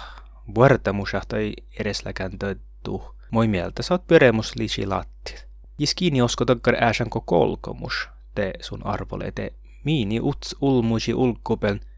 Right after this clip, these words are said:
limeritä muuneet mahta ässi kalka moonnot, ike tos paste olmos jes vaikutteet. Fertilkis kove siski piälä pääku. Takkar pääku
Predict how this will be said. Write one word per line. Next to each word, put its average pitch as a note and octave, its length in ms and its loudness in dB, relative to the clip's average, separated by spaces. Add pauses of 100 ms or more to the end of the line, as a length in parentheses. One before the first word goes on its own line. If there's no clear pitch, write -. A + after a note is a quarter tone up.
limeritä G2+ 500 0
muuneet G2 540 -4
mahta - 300 -10
ässi - 260 -10
kalka - 260 -8
moonnot, B2+ 480 4 (260)
ike G#2 200 0
tos - 220 0
paste G#2+ 400 0
olmos G2+ 480 0
jes A2+ 180 -6
vaikutteet. - 600 -8 (400)
Fertilkis - 1000 0
kove G2+ 380 -4
siski - 520 -6
piälä - 380 -10
pääku. - 460 -10 (420)
Takkar B2 340 2
pääku A2+ 560 2